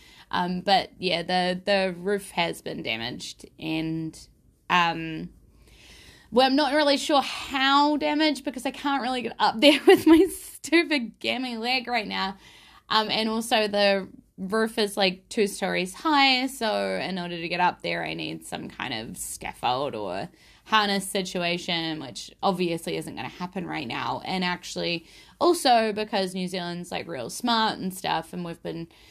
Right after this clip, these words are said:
telling everybody, like, "Don't do trades, do something better, like computers, and go to university and be smart and stuff. Don't do trades. Like, why would you do trades? It's, like,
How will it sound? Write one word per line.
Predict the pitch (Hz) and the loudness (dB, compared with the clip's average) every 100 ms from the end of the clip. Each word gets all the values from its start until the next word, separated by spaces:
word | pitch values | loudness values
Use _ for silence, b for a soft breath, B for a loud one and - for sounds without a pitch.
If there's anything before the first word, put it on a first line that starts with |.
| B B - | B B 2
telling | 285 302 294 | 4 6 4
everybody, | 269 226 220 208 196 185 180 | 2 -2 0 2 2 2 2
like, | 180 175 214 | 0 0 -2
"Don't | 320 370 | -2 2
do | 403 | 4
trades, | 320 - 190 254 285 254 240 - | 4 2 4 6 4 0 -8 -12
do | - 320 359 | -2 0 0
something | 339 269 269 320 330 330 | 0 -2 0 0 2 2
better, | 320 339 330 285 233 | 2 0 4 4 4
like | 214 214 - | 2 0 -4
computers, | 320 294 - 370 302 233 190 185 175 - - | -6 -2 0 2 4 2 2 -2 -8 -12 -8
and | 151 208 208 214 196 - | -4 -2 -4 -6 -8 -4
go | 233 | -2
to | 247 | 0
university | 269 285 285 311 302 254 240 202 190 | 2 2 2 0 0 -2 2 2 2
and | 185 | 0
be | 185 240 | -2 -6
smart | 240 277 285 254 | -2 0 2 0
and | 214 220 | -4 -4
stuff. | 208 170 175 | -2 -2 -2
Don't | 311 | -2
do | 330 | -2
trades. | 233 - 156 185 226 202 - | -4 -6 0 2 2 0 -6
Like, | 190 | -4
why | 196 233 | -2 -2
would | 262 | -2
you | 285 | -2
do | 320 320 | -2 -4
trades? | - - 170 220 190 185 | -8 -2 2 2 0 -4
It's, | 196 240 | -8 -6
like, | 269 | -8